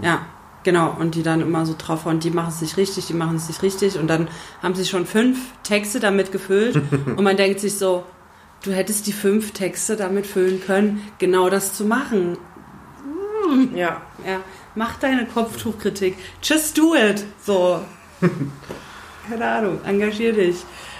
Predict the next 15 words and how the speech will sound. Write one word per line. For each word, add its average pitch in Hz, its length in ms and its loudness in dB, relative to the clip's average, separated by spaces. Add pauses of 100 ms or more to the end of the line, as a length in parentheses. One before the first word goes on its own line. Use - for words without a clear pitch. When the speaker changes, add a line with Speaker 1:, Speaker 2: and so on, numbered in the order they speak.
(160)
Speaker 1:
Äh, 180 280 4
sprich 220 340 0
mit 214 160 0
muslimischen 214 560 2
Frauen. 220 440 2 (100)
Mach 208 400 4
es. 170 480 2 (340)
Und 185 140 -4
das 196 180 0
verstehe 202 280 0
ich 202 80 0
dann 190 180 0
halt 175 120 0
auch 175 120 -2
nicht. 165 280 -2